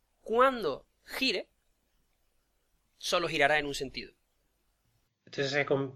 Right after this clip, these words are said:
Speaker 2: como más selectiva la
Speaker 1: Claro, es como si yo cojo, mira, yo tengo la, la, la llave esta en mi mano ahora, la llave que suena así.
Speaker 2: Mm.
Speaker 1: Mira. Entonces ahora yo digo, "Yo voy a intentar girar la mitad de veces a la izquierda",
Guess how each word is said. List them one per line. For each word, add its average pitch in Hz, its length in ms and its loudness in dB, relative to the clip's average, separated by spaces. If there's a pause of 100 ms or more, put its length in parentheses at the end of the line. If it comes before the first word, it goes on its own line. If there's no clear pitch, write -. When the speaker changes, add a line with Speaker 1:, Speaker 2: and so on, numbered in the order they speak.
(200)
Speaker 2:
como 139 180 2
más 135 180 2
selectiva 123 560 -2
la 101 400 -12 (300)
Speaker 1:
Claro, 170 320 8
es 151 100 0
como 220 200 2
si 190 200 -4
yo 190 180 0
cojo, 160 380 -4 (120)
mira, 135 180 -2
yo 156 140 -2
tengo 185 240 2
la, 131 340 4
la, 123 460 -2
la 120 160 -2
llave 147 320 4
esta - 340 -6
en 135 160 -8
mi 135 100 -6
mano 123 360 -4
ahora, 120 340 -12 (220)
la 127 100 -6
llave 135 220 -2
que 139 80 -6
suena 143 280 2 (420)
así. 135 340 -4
Speaker 2:
Mm. 120 180 -2 (380)
Speaker 1:
Mira. 151 160 -12 (280)
Entonces 160 320 -4
ahora 165 160 8
yo 175 160 6
digo, 131 320 0 (140)
"Yo 165 160 -2
voy 214 140 6
a 208 40 6
intentar 165 380 0
girar 139 380 -2 (100)
la 131 160 -6
mitad 139 240 2
de 160 60 4
veces 131 240 -4
a 120 60 -2
la 120 80 -4
izquierda", 214 440 0